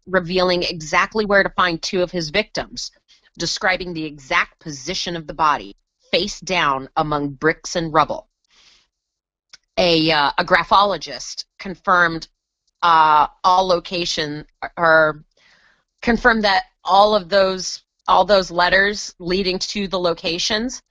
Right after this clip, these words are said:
were written by the same individual. So a, a, a graphologist is somebody who <clears throat> basically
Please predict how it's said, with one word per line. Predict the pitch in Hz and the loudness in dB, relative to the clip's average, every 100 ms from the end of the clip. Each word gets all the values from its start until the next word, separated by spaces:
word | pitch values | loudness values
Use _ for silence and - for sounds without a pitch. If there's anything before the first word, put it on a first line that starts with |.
| _ _ | _ _
were | 196 202 | 2 2
written | 170 190 180 | 4 0 0
by | 160 151 | 0 0
the | 147 | -2
same | - 165 156 | -8 -10 -10
individual. | 160 147 151 143 127 76 _ _ - | -10 -10 -10 -8 -10 -12 _ _ -6
So | 208 | -2
a, | 160 185 - | 2 4 4
a, | 330 - - | 2 0 -6
a | |
graphologist | - 240 269 214 202 208 185 175 165 | 0 0 2 0 0 -4 -8 -12 -14
is | - | -10
somebody | 190 175 180 175 | -8 -6 -6 -8
who | 175 190 170 170 170 175 _ _ _ _ _ _ | -10 -8 -6 -4 -6 -8 _ _ _ _ _ _
<clears throat> | - 220 190 - | 0 0 0 -2
basically | 226 294 285 - 196 185 180 | -2 -2 -4 -6 -4 -4 -6